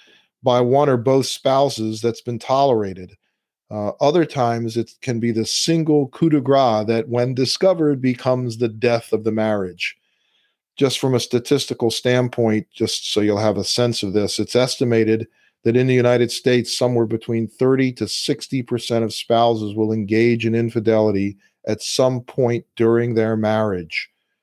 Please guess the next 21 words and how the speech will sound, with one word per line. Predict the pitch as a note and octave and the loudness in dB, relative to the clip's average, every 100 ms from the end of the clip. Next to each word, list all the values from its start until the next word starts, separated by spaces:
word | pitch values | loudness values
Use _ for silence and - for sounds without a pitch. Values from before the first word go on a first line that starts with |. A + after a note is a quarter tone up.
| _ _ | _ _
Research | A2 B2 D3+ - C#3+ C3 - | -2 2 2 2 0 0 -2
consistently | - A2+ - D#3 C#3+ C3+ B2+ A#2 | -8 -6 -2 -2 -2 -4 -2 -2
shows | - A#2+ A#2 A#2 A2 | 0 2 2 2 2
that | A#2 | 2
even | A#2 A#2 A2+ - | 2 0 -6 -4
two | C#3+ C#3+ | 0 2
to | B2+ | 2
three | - B2 | 0 -2
percent | B2 A2+ - A#2 | -2 -4 -4 -4
of | A2 | -4
children | - D#3 D3 B2 A2+ A2 | -6 0 0 0 -2 -4
born | G#2 C3 D3 A#2+ | 0 2 2 2
in | G#2+ | 0
the | G#2 | 0
U | G#2 A2 | 0 2
S | G#2 G2+ - - _ _ _ _ | 0 -2 -10 -14 _ _ _ _
are | A#2+ A#2+ | 0 2
the | A2+ | 0
product | - - C3+ C3 A2+ G#2 - - _ | -4 -2 2 4 2 -2 -8 -20 _
of | A2+ A2 | -4 -2
infidelity. | A#2 A2+ - A2 A2 G#2 F#2 E2+ - | -2 -4 -4 0 0 0 -4 -8 -14